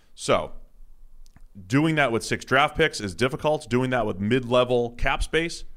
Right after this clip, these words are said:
difficult, right? So even the luxury of, like, grabbing a Kellen Mond in round three, even though Chris Sims has a first-round pick on, uh, grade on him, grabbing him in, in, in round three is almost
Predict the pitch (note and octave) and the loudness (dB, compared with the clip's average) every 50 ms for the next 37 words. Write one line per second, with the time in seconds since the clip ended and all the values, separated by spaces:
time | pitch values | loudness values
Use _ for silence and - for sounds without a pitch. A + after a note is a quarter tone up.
0 | - - B2+ - G3 G3 F3 - - G#3 - - - - - - - - - - | -14 -2 2 2 4 4 2 -2 -4 -6 -6 -8 -10 -14 -14 -14 -14 -14 -14 -14
1 | - - - A2+ C3+ C3+ - - - C#3 C3 B2 A#2 A2 - - - - - - | -8 -2 0 2 2 0 0 0 2 4 4 4 4 2 0 -8 -18 -18 -16 -6
2 | - F3+ G3+ G3+ G3 E3+ D#3 C#3+ D#3 E3 E3 - - D#3+ C#3+ C3 B2 A2+ G#2 A#2 | -2 0 2 4 4 4 4 4 4 2 2 0 -2 0 4 4 4 4 4 2
3 | A2+ G#2+ G#2+ A#2 B2 B2+ B2 B2+ B2 B2+ A#2+ A2 - - C#3 B2+ A#2+ A2 G#2 G#2 | 0 0 0 0 0 2 2 2 2 0 -2 -2 -2 2 2 2 2 2 0 0
4 | A#2 A#2+ C3 C3+ A#2+ A2 G2+ G2+ G#2+ G#2 G2 F#2+ F#2 - A2+ C#3 B2 G2 G2+ A2 | 0 2 2 2 0 0 -2 -2 -2 -4 -4 -6 -6 -4 -2 -2 -2 -2 -4 -8
5 | - - - - - - - - A2 G2+ G2+ G2 F#2+ - - F#2 - - F#2 F2+ | -10 -14 -16 -18 -20 -16 -12 -10 -8 -6 -6 -6 -6 -6 -8 -8 -6 -8 -8 -8
6 | F2 F#2 F#2 F2+ F2 D#2 D#2+ - - G2 F#2 - - E2+ E2 - D3 F3+ F3 - | -8 -8 -8 -8 -8 -10 -10 -8 -6 -6 -6 -6 -8 -10 -6 -2 -2 -2 0 0
7 | B2+ A2 G2+ - - G2+ F#2+ D#2+ - G2 A2 D3+ F#3 F#3+ D3+ G#2+ F#2+ G2+ G2 F#2+ | -2 -2 -2 -2 -4 -4 -4 -4 -6 -6 -2 0 0 0 0 0 -2 -4 -6 -8
8 | F#2 - - - - - - - - - - - - - A#2 A2+ C#3 E3 F3 F3 | -10 -14 -20 -20 -16 -16 -14 -14 -16 -18 -20 -20 -20 -18 -6 0 2 4 4 4
9 | F3 D#3+ E3 D#3 C#3 B2+ A#2+ - - C3 B2 A#2+ A#2 A#2+ A#2 A#2+ A#2+ B2 A#2+ A2+ | 2 0 0 0 0 -2 -4 -4 -4 -2 -2 -2 -2 -4 -6 -4 -2 -2 -2 -2
10 | A2+ C3+ C3+ E3+ A#3+ B3 A#3 C3+ A#2 - - A#2 A#2 A2+ G#2+ G2+ F#2 - - - | -4 -4 -4 -4 -4 -2 -2 -4 -4 -2 -2 -2 0 0 0 -2 -4 -6 -10 -16